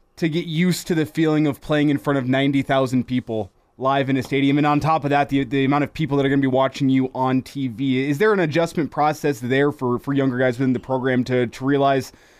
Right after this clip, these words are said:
"Yeah, there's ninety thousand people here, but I, I need to be able to play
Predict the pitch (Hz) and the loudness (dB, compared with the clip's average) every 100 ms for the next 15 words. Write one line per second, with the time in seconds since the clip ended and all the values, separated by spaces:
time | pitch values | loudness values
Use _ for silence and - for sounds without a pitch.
0 | _ _ _ _ 160 185 185 160 175 175 | _ _ _ _ 0 2 2 2 2 2
1 | 160 160 147 147 160 170 156 147 - 143 | 2 2 2 0 0 -2 0 -2 0 0
2 | 127 139 135 165 160 160 156 143 139 139 | 2 0 0 0 0 2 0 0 0 0
3 | 131 139 - 139 135 | -2 -4 0 0 2